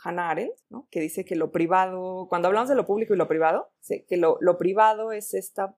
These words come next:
parte privada de, o sea, el mundo de la necesidad, y entonces es un mundo oscuro y oculto y muy penoso, y el mundo de donde hay que escapar. Y uno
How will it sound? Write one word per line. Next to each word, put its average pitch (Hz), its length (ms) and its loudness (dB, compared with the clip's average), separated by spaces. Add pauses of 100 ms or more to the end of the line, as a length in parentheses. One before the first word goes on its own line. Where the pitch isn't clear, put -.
parte 175 300 -6
privada 165 680 2
de, 202 220 -2
o 175 80 -4
sea, - 280 -16 (120)
el 156 120 -10
mundo 180 260 -8
de 185 80 -2
la 160 120 -4
necesidad, 175 640 -8
y 180 60 -6
entonces 185 260 -10
es - 40 -14
un 214 120 -18
mundo 190 240 -8
oscuro 220 600 -12
y 180 120 -8
oculto 214 800 -10
y 165 340 -12
muy 208 220 -8
penoso, 214 580 -6
y 220 80 4
el 175 100 2
mundo 208 220 -2
de 202 80 -2
donde 160 240 -2
hay 160 100 -2
que 185 100 -10
escapar. - 400 -8 (280)
Y 240 120 -4
uno 381 120 0